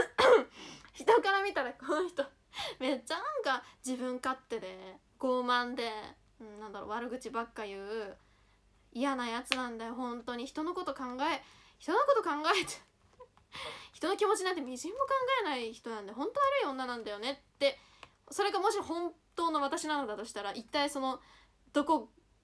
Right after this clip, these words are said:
私はそれを認めてないわけであって、じゃあどこ、どこの姿なんだろうってなるよね。<laughs> うん。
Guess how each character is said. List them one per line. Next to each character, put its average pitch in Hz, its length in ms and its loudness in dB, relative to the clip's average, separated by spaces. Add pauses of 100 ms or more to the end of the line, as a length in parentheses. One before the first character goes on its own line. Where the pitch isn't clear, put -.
(160)
私 370 280 2
は 359 320 6 (760)
そ 311 160 0
れ 339 80 2
を - 20 2
認 285 300 0
め 320 120 0
て 320 80 -2
な 311 120 4
い 254 60 0
わ 240 100 -4
け 214 100 -4
で 185 80 -4
あ - 40 -8
っ - 40 -14
て、 - 320 -16 (720)
じ 269 80 -2
ゃ - 20 -4
あ - 120 -12
ど 339 120 2
こ、 381 200 0 (100)
ど 240 260 2
こ 330 180 4
の 220 180 -6 (200)
姿 247 500 -4
な 208 100 -6
ん - 80 -10
だ 196 80 -10
ろ - 80 -12
う - 20 -16
っ - 20 -16
て 220 100 -12
な 214 100 -10
る 208 80 -10
よ 226 100 -14
ね。 220 160 -16 (640)
<laughs> - 320 -14 (1600)
う 262 80 -6
ん。 240 380 -8